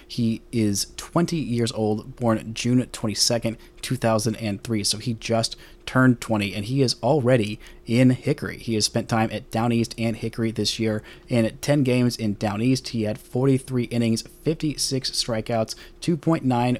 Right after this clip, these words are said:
walks per nine, and eleven point six Ks per nine. Also had a three, uh, two seventy E R A. And in Hickory, he's been even better. In three games, he's pitched thirteen innings,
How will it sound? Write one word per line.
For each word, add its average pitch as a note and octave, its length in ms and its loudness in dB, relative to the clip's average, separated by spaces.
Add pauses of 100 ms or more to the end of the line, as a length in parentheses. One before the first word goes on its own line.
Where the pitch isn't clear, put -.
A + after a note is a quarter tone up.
walks A2+ 280 0
per - 160 -4
nine, A2 400 -4 (260)
and A#2 200 2
eleven A2+ 420 2
point A#2+ 260 0
six - 360 0
Ks G#2 300 0
per A2 120 -2
nine. G#2 180 0
Also A2+ 280 -2
had A2+ 100 -2
a G#2+ 100 -4
three, B2 640 -2 (600)
uh, A#2 160 2
two D#3+ 180 0
seventy A#2+ 460 2 (100)
E A2 60 0
R G#2+ 160 0
A. G2+ 160 -4 (260)
And C3+ 160 6
in A#2+ 100 2
Hickory, C3+ 280 2
he's A2 200 0
been A2+ 260 2
even A2 220 0
better. G#2 220 2
In G#2 220 -4
three B2 320 -2
games, A2 320 2
he's G#2 180 -4
pitched - 320 -6
thirteen B2 500 0
innings, A2+ 340 0